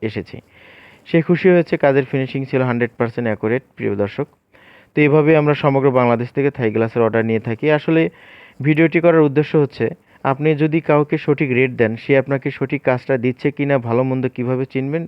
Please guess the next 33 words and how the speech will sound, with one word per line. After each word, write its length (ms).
সেই 140
সম্পর্কে 480
এক-, 280
একটু 220
বিস্তারিত 540
আলোচনা 360
আমরা 180
করব। 340
প্রিয় 140
দর্শক, 240
এইখানে 460
যে 160
অ্যালুমিনিয়ামটা 680
ব্যবহার 320
করা 240
হয়েছে, 320
এটা 320
হচ্ছে 200
কাই 280
কোম্পানির, 640
আহ, 460
ব্রোঞ্জ 360
কালার 260
অ্যালুমিনিয়াম, 640
গাঢ় 260
কপি 300
কালার 300
যেটা 280
আর 140
কি। 120
তো 120
এখানে, 540
আহ, 300